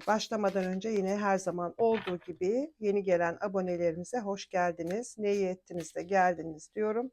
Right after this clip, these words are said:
Beğeni ve yorumlarınız için, beni motive ettiğiniz için de çok teşekkür ediyorum arkadaşlar.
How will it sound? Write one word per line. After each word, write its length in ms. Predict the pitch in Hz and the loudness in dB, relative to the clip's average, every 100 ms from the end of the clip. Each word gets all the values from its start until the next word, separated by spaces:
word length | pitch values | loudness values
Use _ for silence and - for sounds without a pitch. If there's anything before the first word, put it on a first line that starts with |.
| _ _ _ _ - | _ _ _ _ 6
Beğeni 340 | 240 202 175 | 8 6 -2
ve 80 | 175 | -2
yorumlarınız 680 | 214 208 185 170 160 160 - | -2 -2 -2 -4 -6 -10 -16
için, 320 | - 247 240 | -10 -6 -2
beni 180 | 180 170 | -2 -2
motive 360 | 170 - 185 | -4 -4 -2
ettiğiniz 480 | 165 - - 160 156 | -2 -4 -12 -12 -12
için 300 | 160 - 180 | -18 -16 -4
de 180 | 247 254 | -2 -2
çok 320 | - 226 - | -2 -12 -12
teşekkür 420 | 175 - 170 - | -14 -14 -16 -8
ediyorum 420 | 208 165 160 202 | -6 -4 -4 -4
arkadaşlar. 880 | 180 160 170 - 156 - - 170 214 | -8 -10 -14 -14 -16 -14 -10 -10 -12